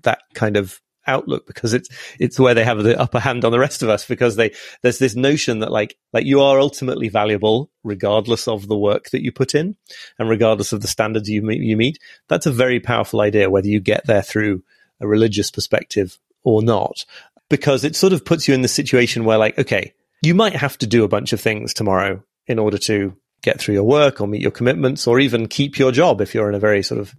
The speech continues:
tooth and nail kind of work situation. But you don't have to do anything in order to, like, be allowed to be alive or justify your place on the planet, right? You, you,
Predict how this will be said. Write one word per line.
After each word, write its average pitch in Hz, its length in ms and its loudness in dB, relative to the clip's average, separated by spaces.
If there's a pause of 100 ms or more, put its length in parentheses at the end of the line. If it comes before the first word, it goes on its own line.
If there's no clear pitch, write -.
(140)
tooth 113 220 0
and 110 120 0
nail 107 240 2
kind 104 240 0
of 98 80 0
work 110 200 4
situation. - 680 -2 (640)
But 147 100 2
you 175 140 4
don't 190 380 0
have 139 160 -2
to 120 100 0
do 123 160 6
anything 117 300 2
in 110 100 2
order 117 220 2
to, 110 100 -4
like, 104 320 0 (300)
be 117 180 4
allowed 104 480 2
to 104 100 -6
be 98 140 0
alive 98 540 -2
or 104 120 0
justify 107 640 0
your 101 220 2
place - 400 -2
on 101 160 -2
the 92 80 -6
planet, - 500 -6
right? 113 180 0
You, 127 160 0
you, 131 240 0